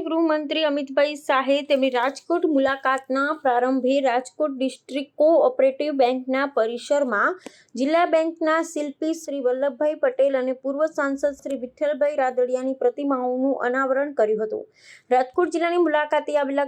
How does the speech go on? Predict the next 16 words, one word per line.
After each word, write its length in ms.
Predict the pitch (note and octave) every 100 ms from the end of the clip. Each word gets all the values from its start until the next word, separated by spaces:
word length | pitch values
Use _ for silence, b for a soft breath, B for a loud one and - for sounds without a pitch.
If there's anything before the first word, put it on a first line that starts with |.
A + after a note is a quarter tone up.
| C#4
કેન્દ્રીય 400 | C#4+ C#4+ E4 D4
ગૃહમંત્રીને 640 | D4+ D4 C#4 C#4 C#4+ C#4 C#4
કેન્દ્રીય 480 | C4+ C4 C4+ D#4+ D4
મંત્રી 300 | C4+ C4+ C4
મનસુખભાઈ 600 | B3+ C4+ D4+ C4 C#4+ D4
માંડવિયા, 580 | B3 B3 B3+ B3 B3+ C4+ - _ _ _ _ _ _
મેયર 300 | A#3+ C4+ D4 D4+
નયનાબેન 440 | C#4+ C#4 C4 C#4 C#4 B3+
પેઠડિયા, 580 | B3+ C4+ C4 B3+ C4 C4
રાજકોટ 400 | B3 B3+ - D4+
ડિસ્ટ્રિક્ટ 480 | C4+ C4+ - C4+ - C#4+
કોઓપરેટિવ 520 | C#4 C#4 C#4 C#4+ B3+
બેંક 260 | C4 C#4 C4
લિમિટેડ 500 | B3+ C4 C4+ C4+ -
ચેરમેન 420 | D4 D4 C4 B3+ B3+
તેમજ 240 | B3